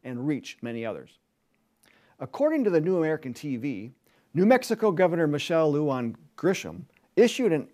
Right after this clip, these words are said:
emergency order prohibiting law-abiding citizens from carrying firearms in public in Albuquerque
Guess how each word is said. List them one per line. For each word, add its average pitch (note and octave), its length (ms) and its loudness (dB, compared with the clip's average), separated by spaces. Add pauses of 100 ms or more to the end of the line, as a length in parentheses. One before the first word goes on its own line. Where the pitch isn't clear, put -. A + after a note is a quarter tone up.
emergency F#3 520 0
order B2+ 320 0
prohibiting D3+ 540 -2
law-abiding F3+ 720 2
citizens D#3 640 -4 (260)
from C3+ 180 -6
carrying G3+ 380 0
firearms B2 720 4
in B2+ 120 -2
public C3+ 440 0 (220)
in A#2 140 -6
Albuquerque G3 720 2